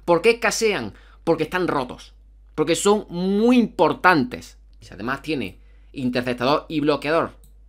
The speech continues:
juntas, pues más todavía. Además tiene entrada deslizante también, ¿vale?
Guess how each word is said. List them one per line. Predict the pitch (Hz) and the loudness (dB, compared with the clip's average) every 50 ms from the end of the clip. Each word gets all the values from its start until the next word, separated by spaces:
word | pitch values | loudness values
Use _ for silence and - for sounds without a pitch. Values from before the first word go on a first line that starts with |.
| - - - - | -20 -20 -20 -16
juntas, | - - 208 233 214 - - 131 143 - - - - - - - - | -6 -2 0 0 0 0 -2 -4 -4 -4 -8 -18 -20 -20 -20 -20 -8
pues | - 123 131 147 | -4 -2 0 0
más | 139 139 | 0 -2
todavía. | 135 104 98 85 87 85 85 - - - | -4 -8 -8 -8 -10 -14 -16 -20 -20 -16
Además | - 101 104 107 - | -12 -8 -8 -8 -8
tiene | - 110 107 | -8 -10 -10
entrada | 101 95 98 95 95 | -10 -8 -10 -10 -10
deslizante | 92 92 90 92 - - 85 87 87 80 | -10 -12 -14 -14 -16 -16 -16 -14 -14 -16
también, | - 85 - - - | -16 -18 -20 -20 -14
¿vale? | - 104 147 220 - - | -10 -8 -8 -8 -8 -12